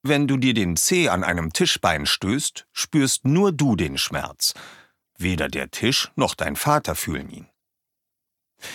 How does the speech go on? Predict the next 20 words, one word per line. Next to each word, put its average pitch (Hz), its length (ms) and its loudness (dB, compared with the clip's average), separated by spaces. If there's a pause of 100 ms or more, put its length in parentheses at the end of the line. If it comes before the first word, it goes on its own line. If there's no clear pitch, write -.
(140)
Wenn 139 220 4
du 120 260 4
Autsch 196 300 4
schreist 107 520 2
und 107 140 -2
dein 90 120 0
Vater 139 400 2
angerannt 131 460 2
kommt, 120 300 0
um 104 160 2
zu 104 160 2
sehen, 131 300 4
was 107 180 2
los 110 280 2
ist, 147 260 0
musst 123 300 4
du 123 120 4
es 120 120 0
ihm 123 140 2
erklären. 123 580 2